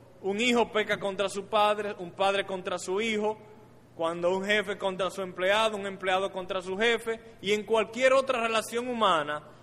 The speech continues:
donde haya pecado, es una batalla primordialmente espiritual contra los enemigos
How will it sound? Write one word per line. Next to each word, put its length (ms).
donde 260
haya 420
pecado, 680
es 300
una 200
batalla 760
primordialmente 1300
espiritual 920
contra 380
los 240
enemigos 880